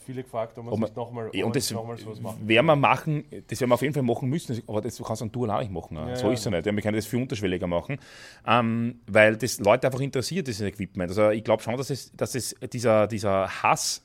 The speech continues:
Speaker 2: unter Anführungszeichen, gegen Equipped, ähm, Powerlifting geht es ähnlich wieder runter, weil das einfach eine andere Sportart ist. Ja, ähm, die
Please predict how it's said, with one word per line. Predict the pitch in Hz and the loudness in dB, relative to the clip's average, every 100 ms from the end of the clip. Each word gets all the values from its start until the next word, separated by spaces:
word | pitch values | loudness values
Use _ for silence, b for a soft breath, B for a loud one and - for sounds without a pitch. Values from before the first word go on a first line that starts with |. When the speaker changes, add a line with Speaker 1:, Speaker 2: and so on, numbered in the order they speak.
| _ | _
Speaker 2:
unter | 147 123 110 | -4 2 4
Anführungszeichen, | 127 147 113 139 107 - 110 B B B | 4 0 2 4 4 2 -8 B B B
gegen | - 120 135 | 2 2 2
Equipped, | 113 - 131 185 - - - - | -2 -2 -2 -2 -8 -6 -6 0
ähm, | 113 107 107 107 107 104 | 2 2 0 -2 -4 2
Powerlifting | 101 117 120 117 - 135 143 127 | 8 8 8 2 -4 -4 -4 -4
geht | - 113 | 0 0
es | 143 - - | -2 -6 -4
ähnlich | 110 165 131 | -2 -2 -2
wieder | 143 117 | 0 0
runter, | 117 113 170 B B B B B _ | 0 2 2 B B B B B _
weil | 120 131 151 - | 2 2 2 -4
das | 139 123 | -4 0
einfach | 117 147 | 0 0
eine | 147 117 | 2 2
andere | 127 143 | 2 0
Sportart | - - 175 175 95 | -2 2 2 4 2
ist. | 90 143 - - - | 2 -4 -8 -18 -2
Ja, | 92 117 143 | 2 2 2
ähm, | 123 113 110 107 | 0 0 0 -2
die | 127 117 | -2 -4